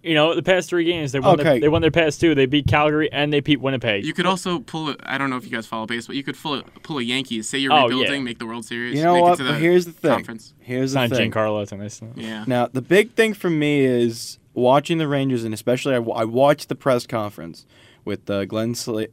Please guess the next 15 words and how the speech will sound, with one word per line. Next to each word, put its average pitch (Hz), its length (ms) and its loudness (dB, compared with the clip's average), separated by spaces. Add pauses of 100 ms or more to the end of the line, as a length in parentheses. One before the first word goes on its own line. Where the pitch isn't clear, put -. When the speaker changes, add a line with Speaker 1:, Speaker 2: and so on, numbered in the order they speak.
Speaker 2:
eh, 95 160 -4 (260)
G-, 110 160 -4 (160)
eh, 95 80 -12 (140)
Glenn 135 260 0
Sather 131 360 2
Speaker 1:
There 135 120 4
you 107 80 0
go. - 20 -2
Speaker 2:
and, 110 360 -4
um, 101 380 -2 (360)
<laughs> - 300 -20
and, 123 320 0
um, 117 160 -2
Jeff 113 200 -4
Gordon. 110 360 -2